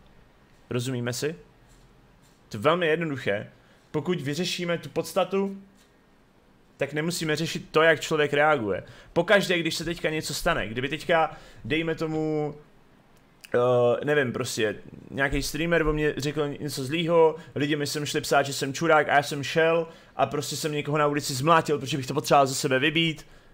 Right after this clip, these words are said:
Všichni budou řešit to, že jsem někoho zmlátil, ale nikdo nebude řešit tu podstatu té věci, proč se to stalo. V momentě, kdy zamezíme ty, té podstatě věci, nebudeme muset sledovat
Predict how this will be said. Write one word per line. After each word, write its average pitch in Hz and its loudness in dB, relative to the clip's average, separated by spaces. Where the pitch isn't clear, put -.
Všichni 190 -2
budou 180 2
řešit 170 -4
to, 160 -2
že 151 -4
jsem 156 -4
někoho 143 -4
zmlátil, 127 0
ale 120 -4
nikdo 156 -4
nebude 151 0
řešit 143 -6
tu - -12
podstatu 165 -4
té 139 -8
věci, 135 -6
proč 165 0
se - -4
to 147 -2
stalo. 127 2
V - -12
momentě, 180 0
kdy 175 -2
zamezíme 160 0
ty, 156 -4
té 160 2
podstatě 147 0
věci, 165 0
nebudeme 151 4
muset 139 -2
sledovat 143 4